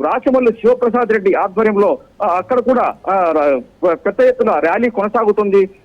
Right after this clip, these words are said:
ఇక మైదుకూరు ప్రాంతంలో అయితే మాజీ ఎమ్మెల్యే అయినటువంటి, ఆ, రఘురామరెడ్డి నేతృత్వంలో ఇప్పటికే ఎరువుల గోదాము వద్ద కూడా రైతులతో కలిసి ఆయన కార్యకర్తలను వెంటబెట్టుకొని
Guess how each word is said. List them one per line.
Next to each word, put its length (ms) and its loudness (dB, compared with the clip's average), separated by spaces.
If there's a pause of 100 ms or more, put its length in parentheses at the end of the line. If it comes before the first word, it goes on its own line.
ఇక 120 -2 (420)
మైదుకూరు 360 0
ప్రాంతంలో 420 0
అయితే 320 2
మాజీ 400 0
ఎమ్మెల్యే 380 2
అయినటువంటి, 580 0 (260)
ఆ, 120 0
రఘురామరెడ్డి 640 2
నేతృత్వంలో 720 0 (260)
ఇప్పటికే 520 -2 (260)
ఎరువుల 280 0
గోదాము 500 2
వద్ద 120 2
కూడా 380 2
రైతులతో 480 0
కలిసి 460 -2
ఆయన 240 -2
కార్యకర్తలను 680 -2
వెంటబెట్టుకొని 760 -2